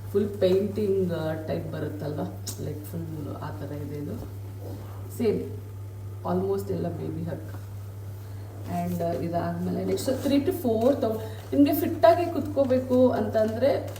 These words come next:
ಓ, ಮಗುಗೆ ಏನ್ ಯಾವ ಏಜ್ ಇದೆ ಆ ಏಜ್ ತಗೊಳ್ಳಿ. ಅಥವಾ ನಿಮ್ಗೆ ಏನಾದ್ರು ದೊಡ್ಡ ಸೈಜ್ ಬೇಕಾದ್ರೆ ಫೈವ್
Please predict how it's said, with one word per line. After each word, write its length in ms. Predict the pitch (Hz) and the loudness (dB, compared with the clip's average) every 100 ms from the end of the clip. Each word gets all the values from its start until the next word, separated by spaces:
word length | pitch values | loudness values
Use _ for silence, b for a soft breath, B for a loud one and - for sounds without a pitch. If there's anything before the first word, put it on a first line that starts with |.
| - | -6
ಓ, 220 | 175 175 170 160 - 220 | -4 -4 -4 -6 -4 0
ಮಗುಗೆ 320 | 202 208 220 | 2 2 2
ಏನ್ 280 | 196 190 190 | 4 6 4
ಯಾವ 220 | 180 175 | 2 6
ಏಜ್ 220 | 185 185 185 | 10 10 6
ಇದೆ 140 | 185 | 0
ಆ 140 | 180 | 0
ಏಜ್ 360 | 165 151 151 - | -2 -4 -6 -6
ತಗೊಳ್ಳಿ. 300 | 156 156 233 - B B - - | -4 -2 -2 -4 B B -4 0
ಅಥವಾ 200 | - 247 | 2 2
ನಿಮ್ಗೆ 260 | 233 226 | 4 2
ಏನಾದ್ರು 260 | 214 220 208 | 0 0 2
ದೊಡ್ಡ 180 | 190 185 | 2 2
ಸೈಜ್ 260 | 196 185 | 2 0
ಬೇಕಾದ್ರೆ 400 | 185 170 180 185 | 0 -2 0 0
ಫೈವ್ 240 | 190 175 | 2 0